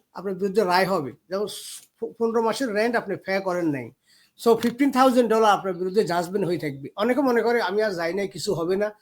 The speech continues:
আপনি চলে গেছেন এখন ক্যালিফোর্নিয়া।" ক্যালিফোর্নিয়াতে গিয়ে আর্থিক অবস্থা একটু ভালো হয়েছে, ঘর কিনতে চান, trust me, ওই সময়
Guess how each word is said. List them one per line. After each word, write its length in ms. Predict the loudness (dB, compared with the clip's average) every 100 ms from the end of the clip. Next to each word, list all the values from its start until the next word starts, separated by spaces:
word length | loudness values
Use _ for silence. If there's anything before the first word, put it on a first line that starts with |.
| _
আপনি 200 | -8 -6
চলে 260 | -4 0 0
গেছেন 220 | 0 -2
এখন 160 | -4 -4
ক্যালিফোর্নিয়া।" 600 | -2 -2 -2 -2 -2 -6 _ _ _
ক্যালিফোর্নিয়াতে 640 | 6 8 10 10 8 8 4
গিয়ে 280 | 8 8 8
আর্থিক 520 | 4 -2 -6 -2 0
অবস্থা 260 | 0 0
একটু 180 | -4 -4
ভালো 260 | 2 4 4
হয়েছে, 160 | 0
ঘর 280 | -2 0 0
কিনতে 320 | 0 -4 -4
চান, 240 | -4 -6 -10 _ _ _ -2
trust 380 | 0 -2 -6 -10
me, 80 | -10 _ _
ওই 100 | -2
সময় 260 | 2 6